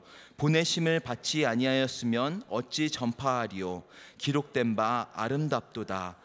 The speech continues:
좋은 소식을 전하는 자들의 발이여 함과 같으니라." 아멘. 하나님께서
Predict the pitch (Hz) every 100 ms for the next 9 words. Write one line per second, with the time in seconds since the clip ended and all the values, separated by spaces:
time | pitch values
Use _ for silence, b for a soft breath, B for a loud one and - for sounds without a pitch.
0 | B - 131 135 131 - 117 127 127 113
1 | 113 117 117 113 101 104 107 113 - 104
2 | 98 104 101 113 120 113 107 123 147 -
3 | 110 - 143 101 87 85 87 80 78 B
4 | B B - 90 92 95 90 85 85 -
5 | - - B B B B B B - 190
6 | 202 180 160 143 143 101